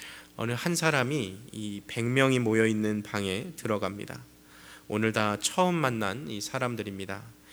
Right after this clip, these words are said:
이 한 연구 결과에 의하면 지금 막 들어온 이 한 사람에 대하여서 이 아무런 이유도 없이 호감을 표현하는 사람이 평균적으로 약 삼십 명,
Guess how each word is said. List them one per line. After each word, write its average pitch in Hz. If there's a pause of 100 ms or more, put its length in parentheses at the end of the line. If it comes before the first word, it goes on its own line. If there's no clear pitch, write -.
(200)
이 117
한 160
연구 131
결과에 120
의하면 113 (380)
지금 139
막 127
들어온 127
이 120
한 214
사람에 139
대하여서 107 (340)
이 104
아무런 131
이유도 123
없이 110 (120)
호감을 180
표현하는 151
사람이 120 (360)
평균적으로 123
약 98
삼십 151
명, 98